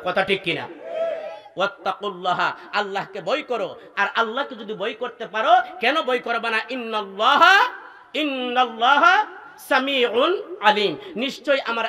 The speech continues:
আল্লাহ সর্বজ্ঞাত, সর্বজ্ঞানী। কথা ঠিক কিনা? আমার বাবারা, তাহলে আমরা আল্লাহ ও আল্লাহর রাসূলকে সম্মান করব কি করব না? আমার আজকের আলোচনার বিষয় হলো নবীজির মহাব্বত। নবীজির,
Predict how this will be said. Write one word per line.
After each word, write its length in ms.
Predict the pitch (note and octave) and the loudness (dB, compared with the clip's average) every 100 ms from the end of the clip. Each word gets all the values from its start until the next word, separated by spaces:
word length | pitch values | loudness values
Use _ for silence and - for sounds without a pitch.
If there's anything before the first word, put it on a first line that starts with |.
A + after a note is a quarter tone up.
| - | -4
আল্লাহ 280 | G#3 G3+ | -4 -4
সর্বজ্ঞাত, 840 | F#3 - A3+ F#3+ F3+ G#3 G#3 G3 C#3+ - | -6 -4 -6 -6 -6 -6 -4 -6 -6 -12
সর্বজ্ঞানী। 680 | - C4 A3 G#3+ G3 G3+ F#3+ | -4 -2 -2 -4 -2 -2 -2
কথা 220 | G#3 G3 G#3+ | 0 2 4
ঠিক 180 | G3 | 4
কিনা? 320 | - G3+ C#3 C3 - - - - - - - | 2 2 2 -2 -6 -10 -6 -6 -6 -4 2
আমার 260 | A#3+ A#3 | 2 2
বাবারা, 380 | G#3+ A3 A3 D#3+ - - | 0 -2 -2 -2 -8 -10
তাহলে 280 | A#3+ A#3 A#3 | -6 -4 -4
আমরা 340 | A3 G#3+ G#3+ | -6 -6 -8
আল্লাহ 340 | G#3+ G3+ G3+ G#3 | -8 -6 -6 -6
ও 20 | |
আল্লাহর 240 | G3+ F#3+ | -6 -6
রাসূলকে 360 | F#3+ F#3+ G3+ G#3 | -8 -10 -14 -14
সম্মান 380 | - F#3+ F#3 F3 | -10 -8 -6 -4
করব 320 | F3 F3 F3 | -2 -2 -2
কি 100 | F3 | -2
করব 300 | E3 D#3 C#3+ | 0 0 0
না? 140 | B2+ - - - - - - | -4 -8 -12 -10 -6 -4 -2
আমার 200 | F#3+ B3 | 2 4
আজকের 280 | B3+ B3 B3+ | 4 2 2
আলোচনার 440 | B3+ B3 C4 B3+ | 2 2 0 0
বিষয় 320 | A3+ B3 C4+ A#3+ | -2 -2 0 2
হলো 280 | B3 A3 - - | 2 0 -2 -6
নবীজির 480 | F3 G#3+ A#3+ G#3 G#3+ | -2 0 0 -2 0
মহাব্বত। 480 | G3+ G3+ G3+ D#3 E3+ - | 4 4 4 6 2 2
নবীজির, 560 | D3+ G#3 A#3+ C4 D#4 G4 | 0 2 2 4 2 0